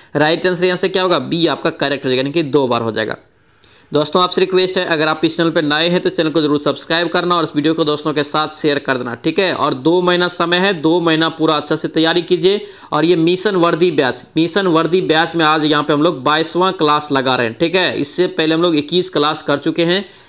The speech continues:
जिसने भी रिवीजन नहीं किया है या जिसका सत्तर प्लस स्कोर नहीं आ रहा है जाके फटाफट रिवीजन कीजिए। और दो बजे वाला क्लास सभी लोग जरूर ज्वाइन करेंगे। दो बजे वाला क्लास में आपका जो है टॉप मोस्ट जीके रहता है, उसमें आपका साइंस करवाते हैं, हिंदी हो गया, करंट अफेयर हो गया,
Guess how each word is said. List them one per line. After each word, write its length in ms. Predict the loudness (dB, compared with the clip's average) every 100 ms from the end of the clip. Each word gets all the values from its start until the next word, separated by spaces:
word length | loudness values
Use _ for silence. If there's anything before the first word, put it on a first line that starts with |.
| -4
जिसने 320 | -2 0 0
भी 120 | 2
रिवीजन 360 | 2 2 2 0
नहीं 280 | 0 0 -2
किया 240 | 0 0
है 100 | 2
या 120 | 0
जिसका 300 | 0 0 -2
सत्तर 340 | -2 -2 -2 -2
प्लस 280 | -2 -2 -4
स्कोर 280 | -2 -2
नहीं 260 | 0 0 2
आ 80 | 2
रहा 100 | 2
है 60 |
जाके 260 | 0 0 -2
फटाफट 520 | -4 -2 -2 -2 -2
रिवीजन 340 | 0 2 0 0
कीजिए। 360 | 0 0 -2 -4 -16 -2
और 160 | -2 0
दो 300 | 2 4 4
बजे 180 | 2
वाला 180 | 2 2
क्लास 340 | 2 2 2 2
सभी 260 | 0 0
लोग 180 | 0 0
जरूर 240 | 0 0
ज्वाइन 280 | 2 0 0
करेंगे। 300 | 0 -2 -4
दो 280 | -4 0 2
बजे 180 | 2 2
वाला 180 | 2 0
क्लास 360 | 0 0 0
में 80 | -2
आपका 220 | -2 -2
जो 100 | 0
है 80 | -2
टॉप 360 | 0 2 2 2
मोस्ट 320 | -2 -2 -4
जीके 400 | -6 -6 -2 0
रहता 340 | 2 0 0 0
है, 180 | 0 -2
उसमें 240 | -2 -2
आपका 180 | -2 -2
साइंस 380 | 0 0 -2 -2
करवाते 400 | 0 0 0 -4
हैं, 260 | -4 -4
हिंदी 340 | -4 -2 0 2
हो 100 | 2
गया, 180 | 0 -2
करंट 380 | -2 -2 -2
अफेयर 240 | -2 0 0
हो 60 |
गया, 180 | 0 -2